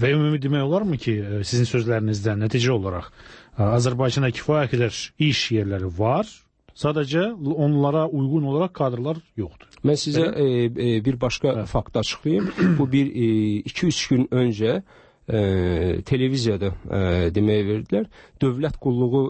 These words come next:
Speaker 2: ilə bağlı, e, imtahanlar keçirilirdi.
Speaker 1: Bəli.
Speaker 2: Mən, e, məsəl üçün, o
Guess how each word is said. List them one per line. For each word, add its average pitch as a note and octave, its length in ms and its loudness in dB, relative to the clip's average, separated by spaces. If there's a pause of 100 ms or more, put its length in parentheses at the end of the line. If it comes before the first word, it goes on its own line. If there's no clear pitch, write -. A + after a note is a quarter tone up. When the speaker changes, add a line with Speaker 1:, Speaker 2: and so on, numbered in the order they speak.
Speaker 2:
ilə A#2+ 180 2
bağlı, A#2+ 420 0 (140)
e, A2 120 -2 (360)
imtahanlar B2 560 0
keçirilirdi. F2+ 640 -4
Speaker 1:
Bəli. G2 220 -4 (320)
Speaker 2:
Mən, D#3 180 2
e, C3 120 0 (180)
məsəl D3 240 0
üçün, C3+ 180 -2
o D3+ 200 2